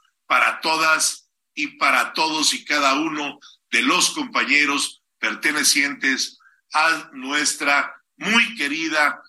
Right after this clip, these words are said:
confederación. Hoy la reforma laboral está latiendo con mucha fuerza y cumpliendo con la promesa de dar voz a todos los trabajadores. En catem velamos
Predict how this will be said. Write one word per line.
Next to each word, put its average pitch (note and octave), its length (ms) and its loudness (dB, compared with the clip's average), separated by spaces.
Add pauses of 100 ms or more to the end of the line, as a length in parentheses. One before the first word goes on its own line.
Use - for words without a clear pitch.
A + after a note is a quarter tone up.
(160)
confederación. A#2+ 1080 0 (280)
Hoy A3+ 560 0 (340)
la A#2+ 140 -2
reforma F3 460 2
laboral E3+ 480 4
está - 300 0
latiendo G#3 760 -2 (320)
con B2+ 200 -10
mucha F#3+ 360 -2
fuerza G3+ 460 2
y D#3+ 100 -4
cumpliendo F3+ 880 -4 (220)
con C#3+ 180 -4
la C#3 160 0
promesa D#3+ 560 2
de C#3 120 -4
dar E3 240 4
voz E3 500 -4 (280)
a C#3 220 -2
todos E3+ 360 0
los E3+ 280 0
trabajadores. E3 1080 0 (280)
En C3+ 180 -8
catem A3 640 0 (420)
velamos F3 840 0